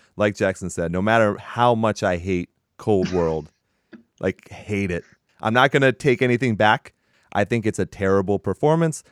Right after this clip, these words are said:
Speaker 1: I think it's awful in every sense of the word. But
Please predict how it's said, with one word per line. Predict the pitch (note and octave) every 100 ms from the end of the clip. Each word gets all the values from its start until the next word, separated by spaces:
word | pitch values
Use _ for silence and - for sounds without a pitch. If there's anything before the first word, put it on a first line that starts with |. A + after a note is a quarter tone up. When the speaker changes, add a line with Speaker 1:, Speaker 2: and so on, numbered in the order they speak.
| -
Speaker 1:
I | G2+
think | G2+ G2+
it's | G2 -
awful | F#2 G2 - G2+ F#2
in | F#2 F#2
every | F2+ F2+ F#2 F2+
sense | G2+ F#2+
of | F2+
the | F#2
word. | A2+ C#3 C#3 _ _ _ _
But | B2 A2+ F2+